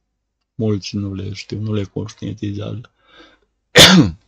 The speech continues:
Altă întrebare. Ce schimbări, modificări, transformări pot opera în viața mea, în viața altora, în mediul meu, în natura terestră?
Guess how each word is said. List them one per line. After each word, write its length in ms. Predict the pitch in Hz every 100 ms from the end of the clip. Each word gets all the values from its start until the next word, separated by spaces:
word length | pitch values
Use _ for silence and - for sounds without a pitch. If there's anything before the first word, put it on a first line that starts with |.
| _ _ _ _ _ _
Altă 280 | 113 107 107
întrebare. 520 | 104 - 101 101 104
Ce 180 | 104 196
schimbări, 580 | - - 107 107 131 117
modificări, 720 | 107 101 104 - 107 143 113
transformări 760 | - 107 101 104 104 113 123 110
pot 380 | - 131 -
opera 480 | 107 101 98 104 104
în 80 | 104
viața 380 | 101 101 - 95
mea, 300 | 110 151 -
în 240 | 110 98 101 120
viața 460 | 110 110 - 98
altora, 720 | - 117 139 151 156 151 147 - - _ -
în 140 | 104
mediul 380 | 110 107 101 98
meu, 360 | 113 127 139 113
în 100 | 104
natura 460 | 101 90 117 104
terestră? 720 | - 98 113 139 - 117 117